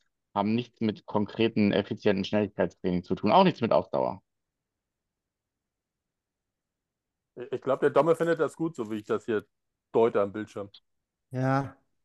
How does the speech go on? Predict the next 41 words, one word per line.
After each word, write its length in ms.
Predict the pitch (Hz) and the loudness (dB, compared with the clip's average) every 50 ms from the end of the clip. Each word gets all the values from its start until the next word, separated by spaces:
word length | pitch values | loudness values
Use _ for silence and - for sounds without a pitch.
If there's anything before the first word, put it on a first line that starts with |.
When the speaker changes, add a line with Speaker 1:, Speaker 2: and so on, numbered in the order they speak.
| _ _ - | _ _ -12
Speaker 3:
ich 120 | - 120 | -6 -2
habe 120 | 131 135 147 | 0 2 2
auch 80 | 151 | 2
mit 100 | 135 120 | 2 0
Stefan 220 | - 135 127 147 135 | 0 0 0 0 0
darüber 300 | 120 110 110 110 113 107 | 0 0 0 -2 -4 -4
viel 140 | - 120 | -4 -6
gesprochen, 440 | 107 113 - - - 104 98 107 104 | -8 -8 -10 -10 -10 -10 -8 -8 -8
ne? 240 | 101 107 117 120 110 | -8 -6 -6 -6 -6
Ich 100 | 107 101 | -8 -8
meine, 160 | 110 110 110 | -6 -6 -6
im 80 | 107 107 | -4 -6
Nachhinein 340 | 110 110 107 117 113 110 107 | -6 -6 -6 -8 -8 -8 -8
ist 120 | 104 - | -8 -8
man 80 | 110 107 | -8 -8
natürlich 280 | 104 - - 113 101 - | -8 -8 -10 -12 -10 -10
immer 160 | 110 110 104 | -10 -10 -10
schlauer. 340 | - - 110 117 123 123 107 | -8 -6 -4 -2 -2 -2 -2
Auf 100 | 104 - | -4 -6
der 100 | - - | -8 -8
anderen 180 | 101 113 110 | -8 -6 -6
Seite 180 | 117 113 104 - | -6 -8 -10 -10
kann 140 | - - 113 | -12 -10 -8
man 140 | 113 110 | -8 -8
sagen, 260 | 101 110 113 110 107 101 | -8 -8 -8 -8 -8 -10
okay, 160 | - - 117 | -12 -14 -16
ist 140 | 113 104 - | -16 -16 -16
ein 40 | 104 | -16
Profisportler, 560 | - 127 113 113 - _ - 120 101 113 113 | -12 -12 -12 -12 -12 _ -8 -8 -8 -8 -10
das 140 | 110 - - | -10 -10 -10
müsste 240 | 107 104 - - 107 | -12 -12 -12 -12 -10
der 140 | 104 101 | -8 -8
eigentlich 200 | 104 104 110 - | -8 -8 -10 -10
zweimal 320 | - - - 104 110 110 98 | -12 -10 -8 -4 -2 -2 -2
abkönnen 400 | - - - - 120 120 117 110 | -4 -4 -6 -10 -8 -8 -8 -10
mit 240 | 107 107 _ - - | -10 -12 _ -16 -20
wirklich 760 | - - - - 110 104 104 117 120 92 - 98 - - - - - 92 85 _ _ _ _ _ _ _ _ _ | -20 -20 -20 -18 -18 -18 -16 -14 -14 -12 -12 -14 -16 -18 -20 -18 -16 -16 -16 _ _ _ _ _ _ _ _ _
drei 180 | - 101 104 107 | -14 -8 -6 -6
Minuten 340 | 110 110 110 113 107 - 113 | -4 -4 -6 -6 -8 -8 -8
dazwischen 380 | 107 - - - 107 - 110 | -10 -10 -10 -12 -12 -12 -10
Pause. 380 | - 113 104 113 117 110 127 123 | -8 -6 -4 -4 -4 -4 -8 -10